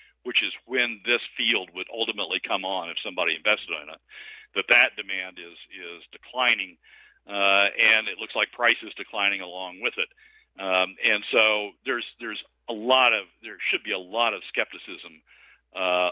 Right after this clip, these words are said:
about not the geologic numbers, uh, but about, uh, the likelihood of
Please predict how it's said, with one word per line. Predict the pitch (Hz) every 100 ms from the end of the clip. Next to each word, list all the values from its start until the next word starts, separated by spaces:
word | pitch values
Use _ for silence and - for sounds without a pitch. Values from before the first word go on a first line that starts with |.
| -
about | 98 98 95 90 107
not | 131 147 120
the | 101 -
geologic | 120 98 98 143 180 110 _
numbers, | 90 - 71 113 - _ _ - _ _ 92
uh, | 92 92 90 104
but | 117 110
about, | - 110 107 104 - 95
uh, | 95 90 90 -
the | 82
likelihood | 95 113 120 110 92 95 92 90 87
of | 92 90 90